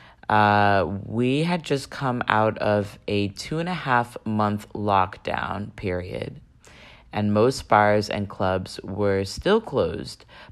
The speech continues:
but a couple were slowly beginning to reopen with restricted hours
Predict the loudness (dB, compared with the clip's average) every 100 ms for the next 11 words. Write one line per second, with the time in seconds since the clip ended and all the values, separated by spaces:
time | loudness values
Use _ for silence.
0 | -20 _ 2 2 0 -4 0 0 2 0
1 | 0 -2 -4 -6 0 2 2 0 -4 -4
2 | -2 -2 -4 -8 -6 -6 0 0 0 -4
3 | -6 -6 -6 -6 -10 -12 -10 -8 -10 -6
4 | -4 2 2 4 2 2 2 -2